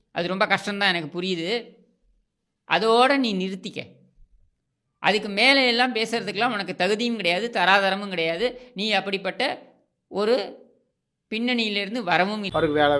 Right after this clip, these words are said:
Speaker 2: வேலையே கிடையாது. இது மாதிரி அறிக்கையை விட்டுட்டு இருக்கான்னு சொல்றத எனக்கு பார்க்கும்போது ஒன்னே ஒன்று தான் ஞாபகம் வந்தது. அது இதுதாங்க, பார்த்துங்க.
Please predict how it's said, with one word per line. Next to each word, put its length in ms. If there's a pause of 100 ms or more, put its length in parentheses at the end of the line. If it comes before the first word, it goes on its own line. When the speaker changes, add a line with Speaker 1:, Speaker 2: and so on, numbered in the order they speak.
Speaker 2:
வேலையே 380
கிடையாது. 360
இது 140
மாதிரி 160
அறிக்கையை 300
விட்டுட்டு 300
இருக்கான்னு 440
சொல்றத 420 (240)
எனக்கு 260
பார்க்கும்போது 640 (140)
ஒன்னே 240
ஒன்று 180
தான் 120
ஞாபகம் 300
வந்தது. 280
அது 220
இதுதாங்க, 460
பார்த்துங்க. 360